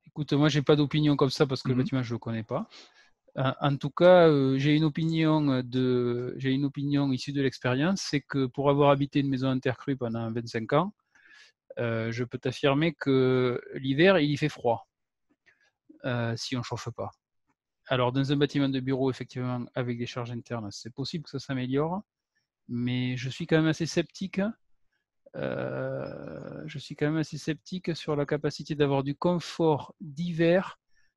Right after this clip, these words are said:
Speaker 1: dans des longues semaines sans soleil, euh, brumeuses et fraîches, euh, dans un bâtiment de bureau après un week-end un peu prolongé. Euh,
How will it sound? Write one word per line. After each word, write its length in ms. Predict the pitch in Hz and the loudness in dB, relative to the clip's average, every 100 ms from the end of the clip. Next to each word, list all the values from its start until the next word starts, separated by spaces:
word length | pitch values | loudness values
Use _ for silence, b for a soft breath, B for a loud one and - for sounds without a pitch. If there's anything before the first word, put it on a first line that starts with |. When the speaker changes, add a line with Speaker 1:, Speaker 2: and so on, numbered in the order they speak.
| _ | _
Speaker 1:
dans 300 | 147 143 143 | 0 2 2
des 140 | 139 | 2
longues 560 | 143 160 196 196 170 165 | 4 4 4 4 2 2
semaines 840 | 156 - 170 165 165 160 151 131 127 | 0 -2 -2 0 0 0 -2 -2 -4
sans 300 | - - 190 | -8 -4 -4
soleil, 720 | 170 - 160 156 151 143 131 _ _ _ _ _ - | -2 -4 0 2 2 0 -8 _ _ _ _ _ -8
euh, 160 | 123 | -6
brumeuses 760 | 127 139 170 180 180 170 139 139 - | -4 -2 0 2 2 0 -2 -4 -2
et 100 | 160 | -2
fraîches, 520 | - - 165 - - 175 - _ _ - | -2 0 0 -2 -6 -8 -10 _ _ -10
euh, 300 | 131 131 131 | -6 -6 -4
dans 280 | 151 170 160 | -4 -2 0
un 60 | |
bâtiment 440 | 160 160 - 156 156 | 0 -2 -2 -2 -2
de 160 | 151 | -2
bureau 580 | 147 156 147 160 185 - - | -2 -2 0 2 2 0 0
après 420 | 160 - 175 - | -2 0 -2 0
un 100 | 160 | -2
week-end 440 | 160 160 - 160 156 | -2 -2 0 0 0
un 100 | 147 | -2
peu 140 | 160 | -4
prolongé. 720 | 147 147 143 143 135 156 - - _ b b b b _ - | -4 -2 0 -2 -2 -4 -4 -10 _ b b b b _ -12
Euh, 800 | 131 123 120 117 117 55 123 | -6 -4 -4 -6 -8 -10 -12